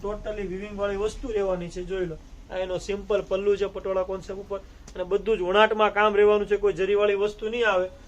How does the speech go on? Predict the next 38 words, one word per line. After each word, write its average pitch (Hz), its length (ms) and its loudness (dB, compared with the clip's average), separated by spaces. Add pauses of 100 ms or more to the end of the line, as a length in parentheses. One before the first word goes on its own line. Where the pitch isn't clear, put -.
(140)
અને 180 100 -6
ફેબ્રિકની 196 520 -2
વાત 202 260 -2
કરીએ 214 340 0 (260)
તો 185 80 -12
પ્યોર 202 240 0
સાટિન 196 400 -4
ગજી 185 200 -6
સિલ્ક 202 300 -4
ઉપરનું 196 340 0
ફેબ્રિક, 196 360 2
એકદમ 190 400 -2
લૂઝ 180 220 -2
મટીરિયલ 185 440 -8
સાથે 185 260 -6
વસ્તુ 202 320 -8
રહેવાની 202 320 -4
છે. 185 60 -10
પ્રસંગોપાત 190 680 -10
તમે 185 140 -12
આખો 185 240 -10
દિવસ 185 280 -10
પહેરી 220 180 -8
શકો 226 300 -6
ને 165 120 -12 (420)
એ 170 60 -12
ટાઇપનો 196 280 -10
કોન્સેપ્ટ 190 460 -10
છે. 190 160 -12
પાંચે 202 240 -8
પાંચ 233 380 -6
કલર 233 200 2
સારા 226 340 0
છે, 226 80 -2
પ્રસંગોમાં 214 560 -10
પહેરી 214 180 -8
શકો 208 220 -12
એવા. 208 220 -6